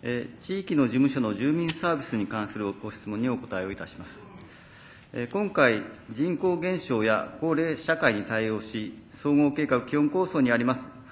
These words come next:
多様な地域格のあるまちづくりに向け、都市内分権推進構想案を取りまとめております。えー、その中では、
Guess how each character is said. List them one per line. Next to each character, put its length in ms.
多 140
様 200
な 160
地 200
域 80
格 260
の 140
あ 40
る 100
ま 120
ち 140
づ 80
く 100
り 80
に 60
向 80
け、 260
都 100
市 140
内 160
分 180
権 220
推 240
進 220
構 200
想 320
案 160
を 300
取 160
り 40
ま 120
と 80
め 100
て 160
お 80
り 80
ま 80
す。 180
え 80
ー、 40
そ 100
の 100
中 220
で 80
は、 400